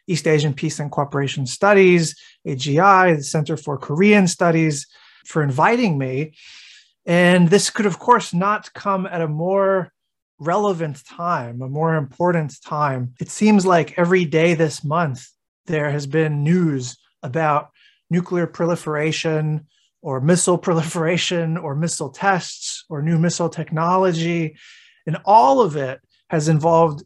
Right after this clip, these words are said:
Northeast Asia or the United States. Um,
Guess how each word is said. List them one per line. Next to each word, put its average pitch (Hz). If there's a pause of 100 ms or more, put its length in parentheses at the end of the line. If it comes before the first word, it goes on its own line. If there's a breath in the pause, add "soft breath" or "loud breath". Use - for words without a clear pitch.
(120)
Northeast 185
Asia 151 (240)
or 165
the 151
United 147
States. - (560 loud breath)
Um, 151